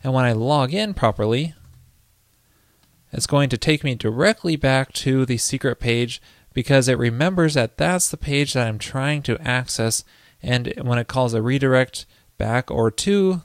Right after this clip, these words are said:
call, it's going to take me back here because that's what's in the session.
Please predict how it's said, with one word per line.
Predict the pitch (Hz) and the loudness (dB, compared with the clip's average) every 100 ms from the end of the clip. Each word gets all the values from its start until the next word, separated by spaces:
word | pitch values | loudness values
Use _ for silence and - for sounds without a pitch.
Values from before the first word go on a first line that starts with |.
| - | -8
call, | - 131 131 135 _ _ _ | -2 0 0 -4 _ _ _
it's | - | -8
going | 214 190 | -4 -2
to | 139 | 0
take | 151 | 0
me | 139 | 0
back | 127 117 - | 0 0 0
here | 113 113 | 0 2
because | 113 - 117 110 | 0 0 2 2
that's | 110 107 - | 2 0 -2
what's | 113 110 | -4 -4
in | - 104 | -4 -6
the | 101 | -6
session. | - 104 - - | -6 -6 -8 -10